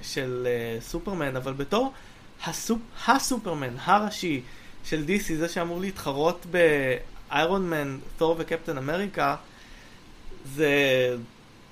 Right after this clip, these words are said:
פשוט לא, לא, לא עומד בפני עצמו. אה, וכאן יש אולי מקום להזכיר,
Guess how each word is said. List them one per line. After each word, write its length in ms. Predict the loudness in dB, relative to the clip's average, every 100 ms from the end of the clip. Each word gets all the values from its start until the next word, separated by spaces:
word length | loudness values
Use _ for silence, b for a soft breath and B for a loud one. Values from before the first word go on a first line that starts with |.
| -16
פשוט 380 | -10 -6 -4 2
לא, 460 | 4 6 6 6 2 0 -6 -4
לא, 560 | 2 4 6 6 4
לא 120 | 2 4
עומד 280 | 4 2 -2
בפני 240 | -6 -4 -2
עצמו. 540 | -2 -2 2 2 0 B B B B -2
אה, 60 | 2 4 4 4 2 -2 -12 -16 -18 -14 0
וכאן 400 | 2 8 8 8 -2
יש 300 | 0 0 0
אולי 180 | 2 4
מקום 320 | 4 0 0
להזכיר, 640 | 2 0 -4 -2 0 0